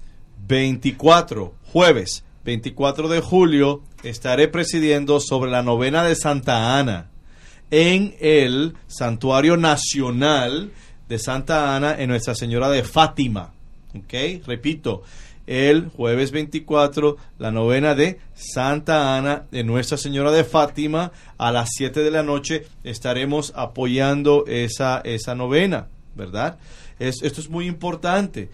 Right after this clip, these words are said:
porque la vida devocional del pueblo hispano es crucial y va al corazón de lo que somos. Así que es muy, muy, muy importante.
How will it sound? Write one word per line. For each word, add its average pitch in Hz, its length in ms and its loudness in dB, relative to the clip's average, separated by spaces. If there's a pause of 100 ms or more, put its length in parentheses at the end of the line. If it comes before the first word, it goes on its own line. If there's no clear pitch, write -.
(260)
porque 123 480 -8
la 131 200 -2
vida 165 300 4
devocional 175 640 2
del 131 160 -2
pueblo 160 340 4
hispano 165 640 -2
es 135 240 -4
crucial 110 920 -6 (300)
y 117 140 -8
va 131 260 2
al 135 240 -2
corazón 139 680 0 (280)
de 120 140 -6
lo 120 140 -2
que 117 120 -10
somos. 113 540 -4
Así 117 160 -12
que 127 80 -8
es 113 140 -8
muy, 143 340 -4
muy, 160 220 -2
muy 143 180 -2
importante. 113 800 -8